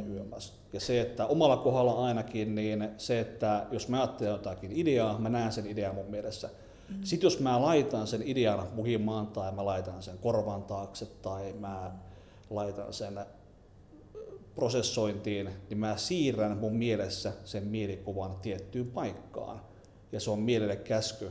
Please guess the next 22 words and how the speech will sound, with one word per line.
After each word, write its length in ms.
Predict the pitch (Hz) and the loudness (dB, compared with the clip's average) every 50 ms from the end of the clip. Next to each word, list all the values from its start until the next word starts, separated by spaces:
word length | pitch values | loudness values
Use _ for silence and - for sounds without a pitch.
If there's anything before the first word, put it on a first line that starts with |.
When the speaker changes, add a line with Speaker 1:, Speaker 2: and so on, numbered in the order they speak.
| - - | -10 -10
Speaker 2:
että 300 | - 104 - - - 98 | -10 -10 -10 -8 -6 -4
hei, 200 | 107 107 104 104 | -4 -2 -2 -2
nyt 140 | 107 104 - | -4 -4 -2
ruvetaan 440 | 117 110 104 101 101 - 104 104 | -2 -2 -2 -2 -4 -8 -8 -8
tää 180 | 98 - 104 110 | -6 -6 -6 -4
asiaa 400 | 110 107 - 120 107 107 104 - - - - - - | -6 -6 -6 -4 -4 -4 -4 -6 -10 -14 -18 -8 -2
prosessoimaan. 680 | - 185 135 113 - - - 67 64 - - 131 123 - - - - - - - 185 | 0 2 2 2 -2 -4 -4 -6 -6 -6 -10 -12 -14 -16 -18 -20 -20 -20 -12 -10 -10
Speaker 1:
Mm. 720 | 185 202 214 220 220 214 196 185 185 185 190 196 202 196 - - - - - - - | -8 -8 -8 -8 -8 -8 -8 -10 -10 -10 -12 -12 -14 -14 -16 -18 -20 -20 -20 -14 -10
Speaker 2:
Ja 480 | 117 110 117 120 113 113 110 107 101 - - - - - - - - - | -6 0 2 4 4 6 4 4 2 -2 -8 -14 -16 -20 -20 -20 -14 -10
se 160 | - - 123 | -4 0 0
on 140 | 113 110 110 | 2 2 2
niin 180 | 107 107 107 | 0 0 -2
kuin 220 | 107 - 120 117 110 | -2 -2 -2 -2 -2
suora 320 | 110 127 139 131 123 117 | 0 4 8 8 8 8
keskusteluyhteys 1120 | - - 139 120 - - - 117 - - 107 98 104 107 110 104 - - - 107 98 101 - | 8 6 4 4 4 0 -2 -6 -6 -2 -2 -2 0 0 -2 -4 -6 -4 -2 -2 -2 -2 -2
periaatteessa 720 | - - 107 110 104 95 90 92 - - - 98 - - | -4 -4 -2 0 0 -2 -2 -4 -6 -6 -6 -6 -4 -6
sitten 340 | - - - - - - - | -8 -8 -10 -12 -12 -10 -10
niin 180 | - - 104 | -12 -12 -12
kuin 220 | - - 104 104 107 - - - | -10 -10 -8 -8 -8 -10 -12 -8
tiedostamattomaan 720 | - 117 117 107 - - - - - - - - 107 101 - | -6 -4 -4 -4 -6 -8 -10 -12 -12 -10 -8 -8 -8 -6 -6
mieleen. 340 | - - - - - 117 101 - - - - - - - - - - - - - - - - - | -6 -6 -6 -8 -8 -10 -12 -14 -16 -20 -20 -20 -20 -20 -20 -20 -20 -20 -20 -20 -20 -20 -18 -16
Speaker 1:
Vau. 80 | 208 | -16